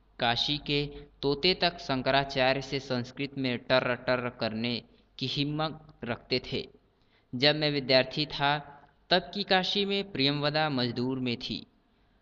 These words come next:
चारवाक चंडाल थे, टर्र टर्र तोता रटंत श्रुतिधारी द्विज थे। अलबत्ता नहीं थे तो करुणा में सन्यासी दार्शनिक दिव्य शंकराचार्य महाराज।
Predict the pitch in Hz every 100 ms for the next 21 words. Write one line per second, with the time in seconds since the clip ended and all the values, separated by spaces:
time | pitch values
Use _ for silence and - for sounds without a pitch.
0 | _ _ _ _ - 135 131 135 143 -
1 | 135 117 117 120 117 - 113 73 - _
2 | _ _ _ 156 165 180 175 175 180 -
3 | - - 143 139 143 151 147 127 123 156
4 | 151 123 - 160 - 151 139 139 147 127
5 | 117 - - 120 78 - _ _ - 143
6 | 143 143 - 156 143 123 131 - 143 143
7 | 139 139 139 - - - 156 170 180 185
8 | 180 175 135 120 120 120 - 139 127 110
9 | 113 - 127 135 135 - - - 127 165
10 | 175 175 170 160 160 160 160 117 117 110
11 | 107 107 110 110 107 -